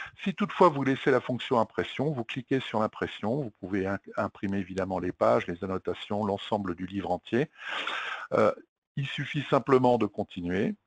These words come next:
Il est en train de préparer la page, je choisis mon imprimante et vous voyez que j'ai été automatiquement filigrammé. Le filigrame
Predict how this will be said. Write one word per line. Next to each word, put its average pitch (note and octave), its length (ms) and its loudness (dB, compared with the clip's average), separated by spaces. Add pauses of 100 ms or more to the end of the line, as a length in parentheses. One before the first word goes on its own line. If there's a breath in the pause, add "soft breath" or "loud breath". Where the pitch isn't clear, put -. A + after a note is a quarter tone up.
(100)
Il B2+ 120 0
est C3+ 160 0
en B2+ 80 2
train B2 200 2
de G#2 100 2
préparer G2+ 480 2
la F2 100 4
page, A#2 500 2
je F#2+ 160 -4
choisis B2+ 380 0
mon A2 160 2
imprimante F#2+ 640 0
et B2 80 2
vous C3 160 -4
voyez C3 360 4
que A2+ 180 2
j'ai A#2 240 2
été D3 360 -2
automatiquement C#3 800 2
filigrammé. B2 640 0 (600 loud breath)
Le G2+ 160 -2
filigrame A2+ 560 4